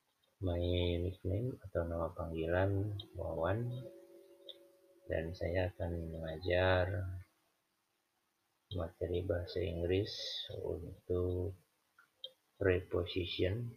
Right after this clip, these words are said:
atau kata depan di semester satu ini untuk kelas tujuh sekolah menengah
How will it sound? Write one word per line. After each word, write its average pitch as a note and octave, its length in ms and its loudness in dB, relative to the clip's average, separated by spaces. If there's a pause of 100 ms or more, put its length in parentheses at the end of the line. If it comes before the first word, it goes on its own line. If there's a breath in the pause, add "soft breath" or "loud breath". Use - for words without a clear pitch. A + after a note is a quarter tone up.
(120)
atau E2 560 -6
kata - 240 -6
depan E2+ 480 -2 (680 soft breath)
di F2+ 240 2
semester F#2+ 1040 0
satu F#2+ 480 -2
ini F#2 640 0 (800)
untuk F2 560 2
kelas E2+ 320 4
tujuh G2+ 800 6
sekolah E2+ 480 2
menengah E2 400 -4